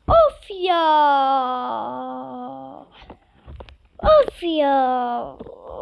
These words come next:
Of, of. Şunu da alalım. Aldım. Çatır çatır gidiyor vallahi elmaslar.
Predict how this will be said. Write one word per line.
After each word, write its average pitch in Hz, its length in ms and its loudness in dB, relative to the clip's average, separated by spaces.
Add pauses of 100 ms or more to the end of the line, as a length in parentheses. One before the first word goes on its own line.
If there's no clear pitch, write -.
(140)
Of, 392 720 -8 (580)
of. 427 580 -6 (520)
Şunu 359 180 0
da 294 60 4
alalım. 262 420 -2 (1080)
Aldım. 285 500 0 (1160)
Çatır 339 420 -2
çatır 370 360 0
gidiyor 349 500 4
vallahi 262 400 2
elmaslar. 262 840 -4